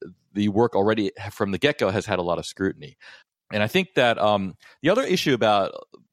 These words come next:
the work is that, um, because it's largely, uh, an observational science and we don't do a lot of controlled experiments, there is a mentality in, in the kind of epidemiology area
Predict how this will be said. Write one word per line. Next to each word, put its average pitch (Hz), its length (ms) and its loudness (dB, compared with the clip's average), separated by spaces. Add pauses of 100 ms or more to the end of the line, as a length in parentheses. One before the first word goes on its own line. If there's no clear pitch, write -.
(180)
the 104 120 0
work 101 400 0
is 98 160 -6
that, 87 380 0
um, 80 400 -8 (420)
because 196 340 0
it's 180 180 -6
largely, 135 720 0 (220)
uh, 95 160 0
an 110 80 -2
observational 107 680 0
science 110 380 -2
and 95 100 -2
we 92 60 -2
don't 117 240 2
do 104 100 2
a 92 40 4
lot 90 160 2
of 87 80 -4
controlled 85 340 -4
experiments, 92 720 -4
there 123 160 0
is 151 200 2
a 151 100 4
mentality 113 920 0 (400)
in, 101 520 -4
in 98 180 -2
the 95 180 -4
kind 107 160 2
of 107 160 0
epidemiology 98 760 0
area 78 360 -2